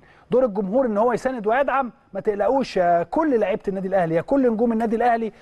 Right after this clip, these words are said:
كل جمهور النادي الأهلي هيساندك ويدعمك خلال الفترة القادمة، لأنها أهم فترة، أهم فترة في هذا الموسم. آم، ال-، الوقفة اللي حضراتكم شايفين دي زي ما كنت بتكلم إنه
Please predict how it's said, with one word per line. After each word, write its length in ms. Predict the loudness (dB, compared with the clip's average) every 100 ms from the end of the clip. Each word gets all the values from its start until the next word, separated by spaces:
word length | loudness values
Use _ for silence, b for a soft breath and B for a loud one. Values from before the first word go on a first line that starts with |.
| B
كل 300 | 0 2 2
جمهور 300 | 0 0 0
النادي 220 | 0 -2 0
الأهلي 340 | 0 0 -2
هيساندك 560 | -2 -2 -2 -2 -2 0
ويدعمك 540 | 0 0 0 0 -2 -4 _ b b -12
خلال 460 | -4 0 2 0 -6 b b b b -4
الفترة 840 | -2 2 2 2 2 -2 -2 -4
القادمة، 600 | -4 -4 -2 0 0 -2 _ b b
لأنها 640 | -10 -6 -6 -4 -2 -2 -4 B -8
أهم 640 | -4 -2 -2 -2 -2 -2
فترة، 440 | -2 -2 -4 -10 -20 _ _ _ -6
أهم 460 | -2 -2 -2 -4
فترة 400 | -2 -2 -4 -12 -20 _ b b b
في 120 | -8 -4
هذا 240 | -2 -2
الموسم. 440 | -4 -6 -14 -20 -20 b b b b -4
آم، 440 | -2 0 -2 -6 -8 -8
ال-، 400 | -4 -2 -2 0
الوقفة 360 | 0 0 -2
اللي 120 | -6 -4
حضراتكم 400 | -4 -2 -4 -6
شايفين 340 | -6 -6 -6
دي 200 | -6 -4
زي 140 | -2
ما 80 | 0
كنت 220 | -2 -4
بتكلم 400 | -4 -2 0 0
إنه 300 | -2 -2 -4